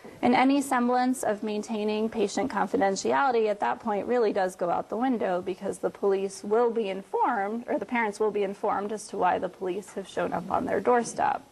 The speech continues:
If both minors involved are under the age of consent,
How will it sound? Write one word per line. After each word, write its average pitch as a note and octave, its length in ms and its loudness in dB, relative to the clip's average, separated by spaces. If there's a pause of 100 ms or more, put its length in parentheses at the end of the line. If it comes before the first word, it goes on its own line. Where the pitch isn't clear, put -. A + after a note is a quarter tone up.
(1120)
If G#3+ 280 0
both E4+ 340 2
minors G#3+ 480 0
involved G#3 760 0
are - 140 0
under B3+ 260 0
the C4 160 -2
age B3 240 0
of B3+ 140 -4
consent, C4 560 0